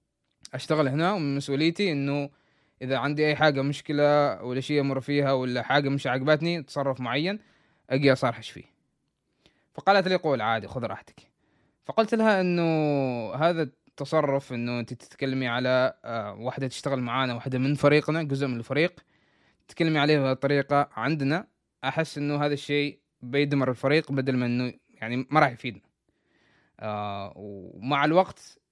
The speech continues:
أنا بطبيعة الحال يوم أسمع كذا وكلام أشوف الفريق، أنا من نفسي يمكن حتى أنا نفسي شيء ما أطيقها، مع إنه أنا ما لي دخل في الموضوع يعني. بس لأنه الأغلب ما يحبوا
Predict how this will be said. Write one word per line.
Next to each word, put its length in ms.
أنا 400
بطبيعة 560
الحال 460
يوم 180
أسمع 340
كذا 320
وكلام 320
أشوف 200
الفريق، 400
أنا 160
من 160
نفسي 200
يمكن 320
حتى 240
أنا 140
نفسي 220
شيء 100
ما 140
أطيقها، 340
مع 140
إنه 160
أنا 100
ما 120
لي 80
دخل 460
في 80
الموضوع 400
يعني. 180
بس 140
لأنه 420
الأغلب 420
ما 180
يحبوا 640